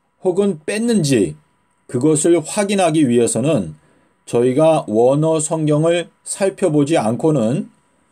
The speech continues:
이 말씀을 저희가 올바로 순종할 수가 없는 것입니다. 자, 우리 누가복음 오 장 사 절에 보시면은요.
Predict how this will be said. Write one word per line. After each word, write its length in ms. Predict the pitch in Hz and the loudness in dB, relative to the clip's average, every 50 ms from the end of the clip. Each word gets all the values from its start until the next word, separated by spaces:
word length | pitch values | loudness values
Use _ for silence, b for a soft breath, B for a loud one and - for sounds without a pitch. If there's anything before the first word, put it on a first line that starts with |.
| _ _ _ _ _ - | _ _ _ _ _ -4
이 220 | 131 156 190 208 | -2 0 2 2
말씀을 540 | 196 135 117 123 120 - - 170 185 196 170 | 2 2 2 0 0 -2 -2 -2 -2 -2 0
저희가 640 | - 139 127 127 123 131 165 165 135 92 80 - _ _ _ _ _ _ _ _ _ _ _ _ _ _ _ _ | 0 2 2 2 2 2 2 2 2 0 -4 -8 _ _ _ _ _ _ _ _ _ _ _ _ _ _ _ _
올바로 560 | 113 117 135 147 147 156 156 160 170 185 190 | 0 2 2 4 4 4 2 2 2 2 0
순종할 480 | 175 - - 214 208 196 208 202 190 165 | 0 -2 -2 -2 0 0 2 2 2 0
수가 480 | - - 147 143 156 165 170 170 165 - | 0 0 0 2 2 2 2 0 -4 -6
없는 300 | - 113 120 143 160 170 | -6 -4 -2 -2 -2 0
것입니다. 640 | 151 143 135 - 127 113 104 101 92 90 85 82 - - _ _ _ _ _ _ _ _ _ _ _ _ _ _ _ _ _ _ _ _ _ _ _ _ _ _ _ B B B B B B B B B B B B B B B B - | 0 0 -2 -2 -2 -2 0 0 0 0 -2 -6 -10 -14 _ _ _ _ _ _ _ _ _ _ _ _ _ _ _ _ _ _ _ _ _ _ _ _ _ _ _ B B B B B B B B B B B B B B B B -4
자, 140 | - 139 135 | -2 0 2
우리 200 | 147 185 208 156 | 2 0 0 0
누가복음 560 | 127 139 143 196 202 190 196 196 202 208 202 | -2 0 0 0 0 0 0 -2 -2 -2 -2
오 160 | 165 143 147 | -2 -2 0
장 180 | 147 175 180 175 | 0 -2 -2 -4
사 200 | 147 - 202 190 | -4 -2 -2 -2
절에 220 | 185 175 180 170 | 0 0 0 0
보시면은요. 880 | 135 135 123 127 139 131 120 113 107 107 120 143 143 110 87 78 78 | 0 0 -2 -2 -2 -2 -2 -2 -2 0 0 0 0 0 -2 -4 -8